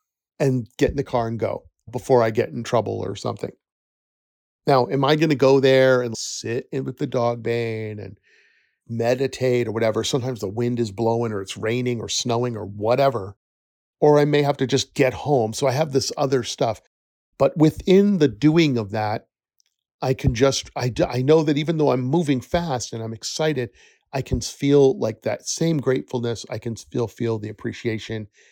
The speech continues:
and I could try to absorb as much of that experience, even in the chaos of whatever is happening. And I don't beat myself up if I don't, but at the time, that was, it, it just became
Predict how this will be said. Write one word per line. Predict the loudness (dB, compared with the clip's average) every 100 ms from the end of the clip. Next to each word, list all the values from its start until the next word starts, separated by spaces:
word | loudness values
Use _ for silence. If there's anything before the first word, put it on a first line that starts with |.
| _
and | -6 -6
I |
could | -4 -6
try | -2 -2 -2
to | -2 -2 -2 -6 _ _ _ -6
absorb | -4 0 4 6 6
as | 4 4
much | 0 0 -2
of | -2 -2
that | 0 -2
experience, | -4 -8 -4 -4 -4 -6 -12 -20 _ _ _ -4
even | -2 0 -2 -2
in | -4 -4 -2
the | -4
chaos | -2 -2 0 -2 -4 -8 -14 -10
of | -10 -4
whatever | -2 -2 -4 -6 -8 -14
is | -14
happening. | -10 -10 -8 -10 -12 _ _ _ _ _ _ _ _ 0
And | 4
I |
don't | 4 4
beat | 0 0
myself | 0 2 0 2
up | 0 0
if | -6
I | -6
don't, | -2 -2 -4 -6
but | -6 -8 _ _ -10
at | -8
the | -8
time, | -10 -8 0 4 4 4 -2
that | -6 -4 -4
was, | -6 -8 -6
it, | -6 -4
it | -6 -2
just | 0 0 0
became | -6 -2 -2 0 -4